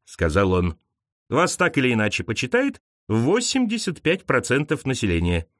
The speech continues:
«Исключительно», гордо ответил Бог, с улыбкой глядя на график. «Проблемы демографического характера есть?» Винс помедлил с ответом. «Некоторые студенты сомневаются»,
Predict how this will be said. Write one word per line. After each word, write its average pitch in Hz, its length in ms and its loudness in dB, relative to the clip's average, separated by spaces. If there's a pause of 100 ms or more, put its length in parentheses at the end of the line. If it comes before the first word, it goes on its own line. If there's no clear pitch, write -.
(600)
«Исключительно», 76 1400 -2 (520)
гордо 92 540 2
ответил 82 400 -2
Бог, 196 340 0 (180)
с - 160 -6
улыбкой 139 540 0
глядя 110 420 0
на 104 140 2
график. - 680 -12 (680)
«Проблемы 156 480 2
демографического 143 1080 -2
характера 101 580 0
есть?» 147 480 -2 (720)
Винс 113 400 0
помедлил 104 680 0
с - 100 -6
ответом. 101 560 -2 (500)
«Некоторые 147 1000 0
студенты 208 500 -2
сомневаются», 214 1300 -2